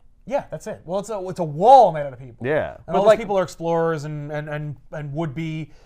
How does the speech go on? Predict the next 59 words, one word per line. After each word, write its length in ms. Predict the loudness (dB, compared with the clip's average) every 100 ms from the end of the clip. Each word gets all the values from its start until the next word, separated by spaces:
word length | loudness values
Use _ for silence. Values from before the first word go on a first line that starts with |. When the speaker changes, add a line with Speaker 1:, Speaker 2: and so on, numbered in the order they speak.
| -20 -18 -12
Speaker 1:
you 80 | -10
know, 80 |
demi-, 280 | -4 -4 -4
demigods 840 | -8 -8 -6 -2 0 0 -2 -6 -10
or, 400 | -10 -10 -12 -14
you 100 | -14
know, 100 | -12
people 260 | -12 -12
who 80 | -10
would 120 | -10
take 200 | -10 -10
over 460 | -8 -8 -6 -8 -8
and 200 | -10 -16 -18 -20 -14 -6
Speaker 3:
But, 120 | -4
like, 140 | -2
there's 180 | -4 -10
structures 640 | -8 -6 -4 -4 -4 -4
and, 120 | -6
like, 180 | -6 -6
there's 240 | -8 -12 -14 -10
things 200 | -8 -8
that 120 | -10
connect 320 | -12 -10 -10 -6
them 140 | -4
all. 180 | -2 -2
It's 140 | -2
Speaker 1:
Yeah. 220 | 0 4
Speaker 3:
really 120 | 4 4
Speaker 2:
Yeah, 180 | 4 4
Speaker 3:
cool. 60 |
Speaker 1:
No, 100 | 4
it's 120 | 4 4
Speaker 2:
yeah, 120 | 4
Speaker 1:
very 100 | 4
Speaker 2:
it 80 | 0
looks 160 | -2 -2
Speaker 1:
cool. 80 | 0
Speaker 2:
like 60 |
a 60 | 0
real, 680 | 0 0 2 2 0 -4 -8
like, 160 | -8 -8 -12
thought 300 | -8 -2 0
out 360 | 0 0 -2 -6
thing. 400 | -12 -10 -10 -14 -16
Speaker 1:
Right. 340 | -6 -4 -4 -14 -16
Speaker 2:
Yeah. 300 | -12 -12 -14 -20 -20 _ _ -4
Speaker 1:
Actually, 260 | -4 -4 -8
Scott 220 | -6 -6
Snyder 220 | -6 -8
just 160 | -10 -8
blew 200 | -8 -8
it 40 |
up 200 | -10 -16
in 60 | -16
a 140 | -16 -16
recent 200 | -18 -16
Justice 260 | -18 -18
League 80 | -20
story. 240 | -20 -20